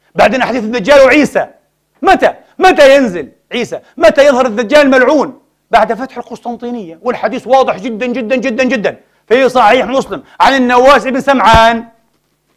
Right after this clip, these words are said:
بيفتحوا القسطنطينية، فبينما هم يقسمون الغنائم إذ ص-، إذ صاح فيهم الشيطان:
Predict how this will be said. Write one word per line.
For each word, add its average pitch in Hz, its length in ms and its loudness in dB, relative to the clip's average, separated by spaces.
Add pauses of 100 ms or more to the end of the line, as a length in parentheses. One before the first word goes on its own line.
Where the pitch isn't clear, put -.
(300)
بيفتحوا 240 360 2
القسطنطينية، 254 840 0
فبينما 247 720 4
هم 269 100 2
يقسمون 269 520 0
الغنائم 240 580 0
إذ 220 100 -2
ص-، 143 120 -8
إذ 202 260 -4
صاح 240 340 2
فيهم 247 260 -2
الشيطان: 240 840 2